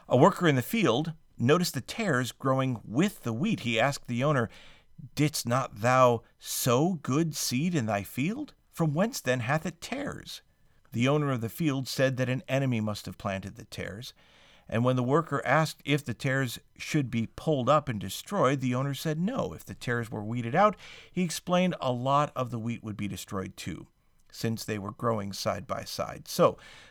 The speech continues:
the wheat and tares were both allowed to grow until harvest time. Then the owner told the reapers to first gather and store the wheat safely in the barn,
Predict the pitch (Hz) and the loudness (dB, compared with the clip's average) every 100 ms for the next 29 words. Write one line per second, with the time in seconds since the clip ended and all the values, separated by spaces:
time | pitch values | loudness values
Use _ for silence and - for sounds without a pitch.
0 | - 110 127 196 214 190 135 120 123 110 | -8 -2 2 2 0 0 2 2 2 -2
1 | 107 107 139 175 175 156 147 143 143 - | -4 2 2 2 2 4 4 0 -4 0
2 | 107 107 104 - 110 101 123 120 104 - | 2 2 -2 -4 -4 2 2 2 -2 -8
3 | - - - - _ _ - _ _ _ | -12 -12 -12 -16 _ _ -20 _ _ _
4 | - 113 117 143 147 139 123 131 131 - | 0 4 6 6 4 4 2 0 -2 0
5 | 120 123 113 110 127 120 110 104 - _ | 0 0 -4 -2 -2 -2 -4 -6 -10 _
6 | _ - - 98 - 123 110 - 113 110 | _ -8 -4 -4 0 -2 -2 -4 2 4
7 | 139 170 131 120 - 143 135 123 117 107 | 4 0 -2 -4 -2 -2 -2 -2 -4 -4
8 | - 196 185 190 190 - - - - 147 | -2 -2 -2 -2 -4 -6 -14 -12 0 2
9 | 196 151 120 107 107 107 | 4 4 4 4 0 -4